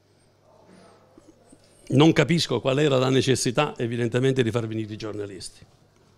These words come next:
Allora, se la presenza dei giornalisti, secondo qualcuno, può essere foriera di costrizioni nei miei confronti, nelle mie decisioni, se lo può scordare.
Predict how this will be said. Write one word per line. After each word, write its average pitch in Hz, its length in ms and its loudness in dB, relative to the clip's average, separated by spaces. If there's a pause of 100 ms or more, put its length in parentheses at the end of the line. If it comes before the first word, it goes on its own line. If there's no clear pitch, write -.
(120)
Allora, 139 260 2
se 185 140 6
la 233 100 6
presenza 196 400 4
dei 160 100 2
giornalisti, 143 720 -2 (420)
secondo 143 400 -4
qualcuno, 135 380 -2
può 113 140 0
essere 120 300 0
foriera 135 680 2 (460)
di 123 120 -2
costrizioni 135 760 0
nei 120 100 -2
miei 139 120 -2
confronti, 131 500 -4
nelle 120 180 -6
mie 147 140 -2
decisioni, 123 440 0
se 107 80 0
lo 117 100 0
può 113 100 -2
scordare. - 440 -12